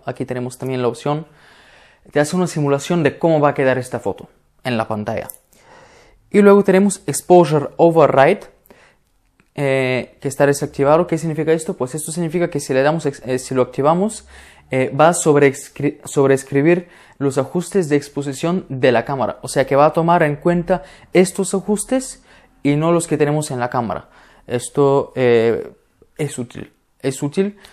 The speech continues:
eh, pero luego es importante que no se nos olvide que de ahí tenemos que configurarlo, porque si intentamos hacerlo del otro lado, no va a funcionar,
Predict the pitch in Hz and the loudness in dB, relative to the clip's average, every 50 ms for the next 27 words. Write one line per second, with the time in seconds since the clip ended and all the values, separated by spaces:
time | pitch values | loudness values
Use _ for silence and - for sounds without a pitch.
0 | _ _ _ - - 139 131 127 123 123 123 120 120 120 120 - - 123 123 127 | _ _ _ -10 -6 -4 -2 -2 0 -2 -2 -2 -2 -4 -4 -4 -2 2 4 4
1 | 135 135 147 143 - - 139 - 139 135 - 143 139 147 147 143 139 135 - 160 | 6 6 4 4 2 0 -4 -6 -6 -6 -4 -4 -4 -4 -4 -4 -4 -4 -4 -4
2 | 143 139 - 151 143 143 156 160 156 - 143 127 123 113 120 127 127 - 131 131 | -4 -4 -2 -2 0 0 0 0 0 0 0 2 4 4 4 2 2 0 0 0
3 | 135 135 - - - 131 127 123 127 - - - - 135 127 - 139 143 170 185 | -2 -4 -4 -4 -2 0 0 0 -2 -2 -6 -6 -6 -6 -6 -4 0 0 2 2
4 | 175 135 113 - - 113 - 110 107 - 120 117 - 110 113 120 127 131 143 143 | 2 2 0 -2 -4 -8 -8 -8 -10 -8 -10 -8 -6 -6 -6 -4 -4 -4 -4 -4
5 | 139 139 131 151 147 143 143 147 143 143 147 156 156 170 190 208 208 - - - | -4 -6 -4 -2 -2 0 0 0 0 0 0 -2 0 2 2 2 2 -2 -10 -20
6 | - - _ _ _ - 120 120 117 113 110 - 127 120 117 143 147 165 147 - | -20 -20 _ _ _ -8 -4 2 2 2 2 2 -4 -6 -6 -4 0 0 0 0
7 | - - | -2 -10